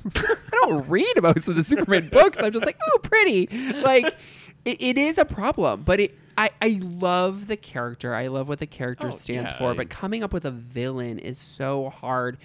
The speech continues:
Speaker 1: And so this one, having him just really kind of, like, in his own head was kind of interesting,
Speaker 2: Yeah.
Speaker 1: 'cause he's kind of becoming his own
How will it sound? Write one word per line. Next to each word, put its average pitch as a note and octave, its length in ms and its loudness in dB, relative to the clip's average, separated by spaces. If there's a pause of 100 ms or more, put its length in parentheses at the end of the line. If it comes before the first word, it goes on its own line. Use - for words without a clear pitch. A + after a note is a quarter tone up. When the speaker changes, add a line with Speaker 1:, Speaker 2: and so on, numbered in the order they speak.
(240)
Speaker 1:
And F#3 180 2
so G3+ 240 4
this F#3+ 420 0
one, E3+ 220 0
having C4 380 -2
him A#3 260 0
just D3+ 180 0
really E3+ 280 0
kind D3+ 240 -4
of, C#3 80 -4
like, C3+ 260 -4 (420)
in E3 120 6
his E3 160 6
own D#3+ 180 6
head C3 460 0
was A#2+ 180 -6
kind A#2+ 300 -10
of A2+ 180 -10
interesting, A#2 680 -2
Speaker 2:
Yeah. C3+ 40 -6
Speaker 1:
'cause E3 80 -4
he's D#3+ 220 -6
kind A#3 280 -2
of D#3 120 0
becoming D3 420 -2
his A#2 220 -4
own A#2+ 260 0